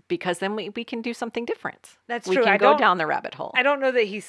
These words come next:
Speaker 2: s-, Southern, but we'll still do
Speaker 1: We'll
Speaker 2: one.
Speaker 1: figure out something.
Speaker 2: We'll fi-, I'm sure he
Speaker 1: We don't
Speaker 2: would.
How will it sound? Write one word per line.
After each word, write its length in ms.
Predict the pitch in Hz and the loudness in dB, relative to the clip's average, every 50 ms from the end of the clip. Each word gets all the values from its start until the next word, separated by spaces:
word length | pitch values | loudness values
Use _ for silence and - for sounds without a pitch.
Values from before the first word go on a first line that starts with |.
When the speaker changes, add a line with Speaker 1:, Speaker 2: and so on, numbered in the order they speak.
| - - - 269 | -18 -20 -20 -20
Speaker 2:
s-, 80 | 233 | -20
Southern, 560 | - - - - 311 302 247 240 220 233 240 | -20 -12 -2 2 2 2 2 2 -2 -2 -4
but 180 | 226 302 311 320 | -8 -8 -6 0
we'll 180 | 381 440 453 381 | 4 4 4 4
still 180 | - - 508 453 466 | 4 2 2 4 6
do 80 | 523 466 | 4 4
Speaker 1:
We'll 100 | - 381 | 4 2
Speaker 2:
one. 100 | 392 403 | 0 -2
Speaker 1:
figure 160 | - - 294 | -2 -4 -6
out 120 | - - - | -6 -8 -10
something. 280 | - - - - - 339 | -16 -20 -20 -18 -12 -10
Speaker 2:
We'll 140 | 349 359 311 | -8 -8 -8
fi-, 240 | 277 - 381 - - - | -8 -10 -10 -8 -2 2
I'm 180 | 294 311 302 | 2 2 2
sure 180 | 285 - 359 339 | 0 -4 -4 0
he 80 | 277 | 4
Speaker 1:
We 80 | 453 440 | 4 6
don't 100 | 294 285 | 6 4
Speaker 2:
would. 100 | 285 - | 2 2